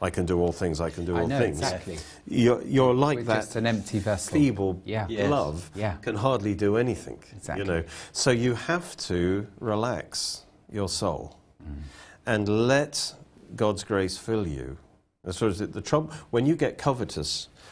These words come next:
Speaker 1: what happens is you lose the presence of God.
Speaker 2: That's right.
Speaker 1: And you lose the ability to apprehend a thought or to apprehend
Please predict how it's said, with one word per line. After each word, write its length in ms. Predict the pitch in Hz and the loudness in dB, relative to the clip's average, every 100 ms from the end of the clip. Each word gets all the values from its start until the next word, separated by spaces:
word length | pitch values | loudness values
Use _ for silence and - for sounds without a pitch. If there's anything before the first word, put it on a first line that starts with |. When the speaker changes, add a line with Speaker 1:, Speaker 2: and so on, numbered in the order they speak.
| - 123 | -2 2
Speaker 1:
what 160 | 120 | 4
happens 420 | 135 135 98 87 | 2 0 0 0
is 240 | 85 82 - - - | 0 0 -2 -14 0
you 160 | 107 104 | 2 6
lose 320 | 113 101 - | 6 4 0
the 80 | - | -4
presence 480 | 95 90 92 - | -2 -2 -4 -6
of 100 | 90 | -8
God. 300 | 98 80 67 | -2 -2 -2
Speaker 2:
That's 180 | - - | -8 -12
right. 100 | 78 73 - | -12 -12 -12
Speaker 1:
And 140 | 95 101 | 0 4
you 100 | 113 | 6
lose 280 | 147 156 135 | 6 6 4
the 120 | 101 | 2
ability 560 | 87 131 139 92 98 92 | 2 4 4 4 0 0
to 160 | - - | 0 -2
apprehend 640 | 117 - 110 113 151 117 | -4 0 0 2 2 2
a 60 | 82 | -2
thought 500 | - 67 80 - - - - _ - | -2 -2 -2 -4 -12 -20 -20 _ 0
or 320 | 113 104 - | 4 4 2
to 180 | - - | -2 -4
apprehend 880 | 127 - 120 110 - 170 104 76 - | -6 -2 -2 0 0 2 2 -2 -8